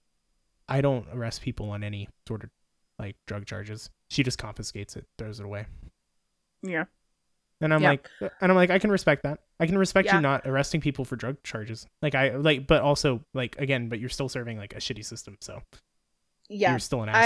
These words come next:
Speaker 2: I,
Speaker 1: But,
Speaker 2: I would
Speaker 1: you know,
Speaker 2: love to.
Speaker 1: it would be great if every cop could go into the job with the, with the thought process of, "Hmm,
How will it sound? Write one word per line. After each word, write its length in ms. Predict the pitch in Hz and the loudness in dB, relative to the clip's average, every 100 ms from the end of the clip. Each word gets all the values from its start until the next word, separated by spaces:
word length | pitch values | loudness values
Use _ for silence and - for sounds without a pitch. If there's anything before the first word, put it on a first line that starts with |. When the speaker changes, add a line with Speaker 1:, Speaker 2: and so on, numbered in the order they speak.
| 233 | 8
Speaker 2:
I, 320 | 226 208 - | 8 6 6
Speaker 1:
But, 260 | 180 143 - - - | 6 6 0 -10 2
Speaker 2:
I 160 | 214 | 4
would 160 | 220 226 | 8 8
Speaker 1:
you 60 | |
know, 120 | - 220 | 8 6
Speaker 2:
love 440 | 196 190 190 - - | 6 6 2 -12 -8
to. 580 | - 196 185 175 165 175 _ _ _ _ _ _ _ _ _ | -2 0 2 0 -4 -8 _ _ _ _ _ _ _ _ _
Speaker 1:
it 80 | 190 | 6
would 100 | 196 | 8
be 100 | 220 | 4
great 300 | 135 143 190 | 6 4 6
if 120 | 165 | 4
every 280 | 147 147 160 | 2 2 2
cop 340 | - 135 143 | 2 0 2
could 160 | - 147 | 0 2
go 160 | 147 139 | 4 4
into 340 | 147 139 156 | 2 0 -2
the 100 | 143 | -2
job 460 | - 107 101 131 151 _ _ | -4 -4 -4 -4 -8 _ _
with 160 | 143 139 | 0 2
the, 180 | 139 139 151 | 0 0 -2
with 220 | 139 147 | 4 4
the 100 | 151 | 4
thought 220 | - 120 | 0 -2
process 400 | 120 131 - 131 | 0 -2 -2 -4
of, 200 | 127 123 - _ _ | -4 -4 -8 _ _
"Hmm, 120 | - | -4